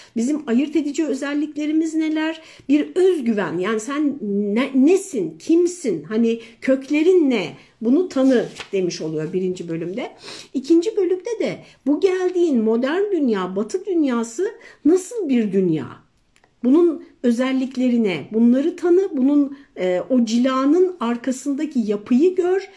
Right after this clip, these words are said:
senin nefsinin hoşuna giden o özgür ve sınırsız, e, hazların arkasında nasıl bir, e, inanç var, nasıl bir yapı var, bunu gör diye, e, anlatıyor. İkincisi de, ikinci bölümde de modern batıda din,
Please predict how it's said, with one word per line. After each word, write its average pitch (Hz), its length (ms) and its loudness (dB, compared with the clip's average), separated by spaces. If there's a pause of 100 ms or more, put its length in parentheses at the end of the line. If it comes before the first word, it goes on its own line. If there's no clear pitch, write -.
(140)
senin 277 400 0
nefsinin 277 420 -2
hoşuna 254 400 -4
giden 269 440 -4 (280)
o 247 140 -2
özgür 254 520 -2
ve 254 100 -2
sınırsız, 254 760 -6 (280)
e, 180 640 -2 (200)
hazların 233 680 0 (300)
arkasında 262 600 -2
nasıl 247 320 -2
bir, 277 260 -2 (240)
e, 151 1000 -2
inanç 262 460 2
var, 294 220 -2
nasıl 262 360 -4
bir 240 160 -2
yapı 254 320 -2
var, 302 240 -4 (320)
bunu 285 240 4
gör 269 360 0
diye, 180 440 -2
e, 170 320 -2
anlatıyor. 202 640 -4 (140)
İkincisi 277 540 -2
de, 262 200 -4
ikinci 277 340 0
bölümde 226 380 -4
de 285 60 -4
modern 277 520 0
batıda 202 420 -4
din, 330 280 0